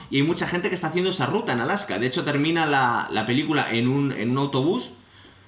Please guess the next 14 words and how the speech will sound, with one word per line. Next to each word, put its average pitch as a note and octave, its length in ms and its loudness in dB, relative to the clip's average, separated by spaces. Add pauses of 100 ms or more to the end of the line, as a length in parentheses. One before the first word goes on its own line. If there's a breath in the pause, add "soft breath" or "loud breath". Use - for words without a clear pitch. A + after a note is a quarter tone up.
(120)
eh, A#2+ 640 0
que A2+ 80 -2
aparte A#2 280 0
fue C#3 240 0
realmente C#3 500 2
donde, C3 380 2
donde B2 240 2
murió B2+ 300 4
este C3 160 -2
hombre, D#3+ 160 0
donde D#3 140 0
encontraron C3 300 0
el C3 60 -2
cadáver, C#3+ 400 2